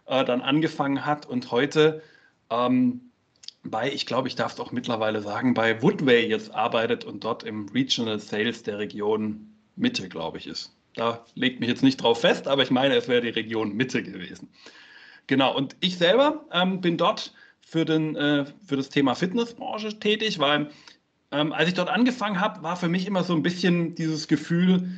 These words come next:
Sport und Fitness waren irgendwie so komisch voneinander getrennt. Ja, das haben, haben, die haben sich irgendwie separiert, so ein bisschen haben sich als eigene Einheiten gesehen.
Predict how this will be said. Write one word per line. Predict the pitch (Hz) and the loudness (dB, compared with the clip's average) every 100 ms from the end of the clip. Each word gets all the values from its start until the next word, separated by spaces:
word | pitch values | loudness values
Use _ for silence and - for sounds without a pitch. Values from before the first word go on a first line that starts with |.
| - - | -12 -16
Sport | - 180 202 | 0 0 2
und | 160 | 2
Fitness | - 202 190 190 - - - _ | 2 0 2 0 -4 -14 -16 _
waren | - 147 | -8 -6
irgendwie | 160 170 160 | -2 0 2
so | 151 143 | 2 2
komisch | - 196 185 | 4 4 4
voneinander | - 151 156 156 123 | 2 2 2 2 0
getrennt. | 117 - 131 120 107 | -2 -2 0 2 2
Ja, | 135 | 0
das | 147 | 0
haben, | 143 143 - | -2 -4 -6
haben, | 151 127 - | -10 -10 -4
die | 143 | -2
haben | 175 | 0
sich | 156 170 | -2 -2
irgendwie | 160 156 | -2 0
separiert, | 135 147 135 110 143 113 - | 0 0 -2 -2 0 0 -2
so | 117 | -8
ein | |
bisschen | 107 117 127 | -6 -4 -4
haben | 123 127 | -2 -4
sich | 123 | -2
als | 123 - 120 | -4 -4 -2
eigene | 131 139 127 | 0 2 2
Einheiten | 107 139 127 98 113 101 | 2 0 0 -4 -8 -12
gesehen. | 95 95 92 | -10 -12 -14